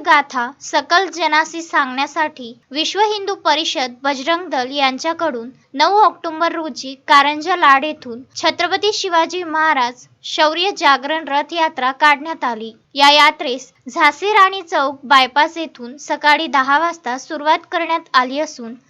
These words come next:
यात्रा शहरातील प्रमुख मार्गाने वाजत गाजत श्री गुरु मंदिर संस्थान येथे यात्रेचा समारोप करण्यात आला. यावेळी विश्व हिंदू परिषदेचे महामंत्री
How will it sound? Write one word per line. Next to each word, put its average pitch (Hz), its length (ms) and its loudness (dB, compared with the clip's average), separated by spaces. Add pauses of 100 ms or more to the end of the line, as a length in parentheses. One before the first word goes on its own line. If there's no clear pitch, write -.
यात्रा 302 460 4
शहरातील 320 680 2
प्रमुख 294 460 0
मार्गाने 262 560 2 (260)
वाजत 294 480 6
गाजत 262 520 2
श्री 311 240 -2
गुरु 285 260 -4
मंदिर 349 380 -2
संस्थान 302 600 -2
येथे 247 320 -8 (240)
यात्रेचा 320 580 4
समारोप 294 680 2
करण्यात 302 400 2
आला. 226 300 -4 (200)
यावेळी 311 520 4
विश्व 349 320 -6
हिंदू 392 320 -4
परिषदेचे 294 840 -2
महामंत्री 277 800 -2